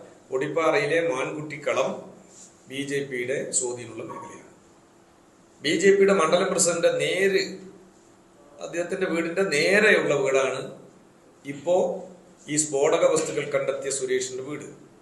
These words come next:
അയാൾ നേരത്തെ പാറ പൊട്ടിക്കുന്ന കംപ്രസൈ-, കംപ്രസറിന്റെ ഡ്രൈവറായിരുന്നു. അങ്ങനെ പ്രവർത്തിച്ച ഇയാളെ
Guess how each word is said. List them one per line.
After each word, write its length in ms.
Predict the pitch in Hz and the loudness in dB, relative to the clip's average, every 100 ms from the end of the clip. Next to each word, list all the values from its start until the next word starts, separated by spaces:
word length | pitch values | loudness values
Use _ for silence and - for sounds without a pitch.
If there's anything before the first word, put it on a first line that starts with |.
| _ _ _ _ _ _ - - _ - - - - | _ _ _ _ _ _ -20 -20 _ -20 -20 -20 -4
അയാൾ 280 | 139 156 180 | 2 6 6
നേരത്തെ 720 | 160 170 190 185 170 143 147 135 | 6 6 6 6 6 8 6 6
പാറ 360 | 147 180 185 | 6 8 6
പൊട്ടിക്കുന്ന 360 | 180 175 170 170 | 2 -4 -6 -2
കംപ്രസൈ-, 880 | 156 143 160 160 165 160 151 - 135 | 0 2 4 2 2 -2 -6 -10 -8
കംപ്രസറിന്റെ 1400 | 135 165 160 - - - - - - 143 139 120 - - - | -4 0 2 0 -2 -14 -20 -20 -20 -4 0 2 0 -6 -8
ഡ്രൈവറായിരുന്നു. 560 | 123 127 135 117 - - - - - _ _ _ _ - _ _ _ - _ _ _ _ _ _ _ _ _ _ _ _ _ _ _ _ - | 0 2 2 -2 -4 -12 -20 -20 -20 _ _ _ _ -20 _ _ _ -20 _ _ _ _ _ _ _ _ _ _ _ _ _ _ _ _ -8
അങ്ങനെ 360 | 151 175 202 214 | -4 0 2 6
പ്രവർത്തിച്ച 540 | 202 196 196 196 - | 6 6 4 2 4
ഇയാളെ 760 | 190 175 170 143 - - - | 6 8 8 8 4 -2 -8